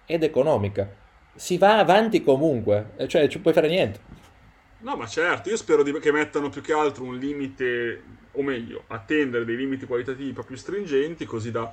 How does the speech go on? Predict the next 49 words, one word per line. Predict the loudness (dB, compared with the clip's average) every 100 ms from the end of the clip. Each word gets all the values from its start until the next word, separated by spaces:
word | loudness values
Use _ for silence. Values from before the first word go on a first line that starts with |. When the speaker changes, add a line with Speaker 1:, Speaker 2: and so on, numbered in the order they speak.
| -14 -20 -20 _
Speaker 2:
riformare | -8 -4 -2 2 4 4
la |
Serie | 4 0 -2
C | -4 -6
punto | -6 -4 -4
primo, | -2 -4 -2 -4 -6 -6 -4
ridurre | -4 0 4 4
la | 4
Serie | 0 -4
B | -2 -2 -2
e |
ridurre | -2 0 6
Speaker 1:
Io | 8
Speaker 2:
la | 6
Serie | 2 -4 -4
A, | -6 -8 -12 _ _ _ _
sperando | -8 2 6 6 6 2
che | -2
quantomeno | -2 -4 -2 -2 -2
questa | 0 -2
Speaker 1:
Ah, |
Speaker 2:
cosa | 0 -2
tamponi | -4 -8 2 4
Speaker 1:
anche | 6 6
su | 6
Speaker 2:
l'arrivo | 4 4
di |
quella | 6 4
Speaker 1:
quello, | 4
Speaker 2:
roba | 0 -8
lì. | -10 -14 _ _ _ _ _ _ _ -4
Ah, | 2
quella | 4
Speaker 1:
anche | 6
Speaker 2:
roba |
Speaker 1:
su | 8
Speaker 2:
lì | 8
era | 8
la | 8
Speaker 1:
quello |
Speaker 2:
Superlega, | 6 6
Speaker 1:
dovresti | 4 0 0 -2
Speaker 2:
scusate. | -2 2
Speaker 1:
partire | 2 2 0
dal | 2 2
fatto | 4 2 2 0
che | 2 0 -4 -12
una | -8 -2 2
lega | 4 4 6 6 6 4